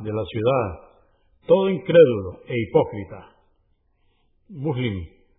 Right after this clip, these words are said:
dos mil novecientos cuarenta y tres. Hadís mil ochocientos doce. Anás, que Alá esté complacido con él,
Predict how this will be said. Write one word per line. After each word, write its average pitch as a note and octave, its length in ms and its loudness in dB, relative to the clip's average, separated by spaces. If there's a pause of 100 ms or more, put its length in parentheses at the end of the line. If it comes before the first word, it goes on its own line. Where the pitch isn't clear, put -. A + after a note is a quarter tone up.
(240)
dos A2 240 -6
mil C3+ 240 -4
novecientos A2+ 600 -6 (100)
cuarenta G#2 380 -6
y G2 100 -6
tres. A2 260 0 (1600)
Hadís F3 420 -2 (720)
mil F#3+ 200 0
ochocientos F3+ 720 -2
doce. C3+ 320 0 (1300)
Anás, D#3 580 0 (520)
que C#3 120 -6
Alá G#3+ 180 2
esté - 220 -4
complacido E3+ 600 -4 (100)
con C3+ 180 -4
él, C#3+ 220 0